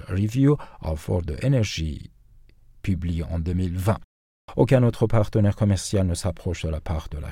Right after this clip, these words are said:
Russie, ce qui la rendrait extrêmement difficile à remplacer à court terme. Ainsi même, les spéculations sur une éventuelle interdiction ont fait grimper les prix du pétrole en flèche cette semaine.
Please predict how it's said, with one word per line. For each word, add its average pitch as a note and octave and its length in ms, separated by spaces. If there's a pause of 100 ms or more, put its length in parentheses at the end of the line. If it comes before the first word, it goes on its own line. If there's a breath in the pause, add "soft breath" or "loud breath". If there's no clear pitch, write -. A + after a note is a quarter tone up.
Russie, C2+ 340
ce - 200
qui C#2+ 420
la D#2 160
rendrait A2+ 640
extrêmement B2 500
difficile F#2+ 600
à C#2+ 60
remplacer A2+ 640 (280 loud breath)
à E2+ 100
court - 380 (100)
terme. - 320 (400 loud breath)
Ainsi B2+ 320
même, A2+ 300
les G#2 220
spéculations F#2+ 840
sur E2 280
une C#2+ 100
éventuelle E2 800
interdiction G#2+ 960 (400)
ont D#2+ 60
fait F2 240
grimper B2 420
les E2+ 140
prix - 360 (180)
du C#3 180
pétrole F2+ 580
en F2 160
flèche C#3 380 (240 loud breath)
cette - 340
semaine. G#2+ 420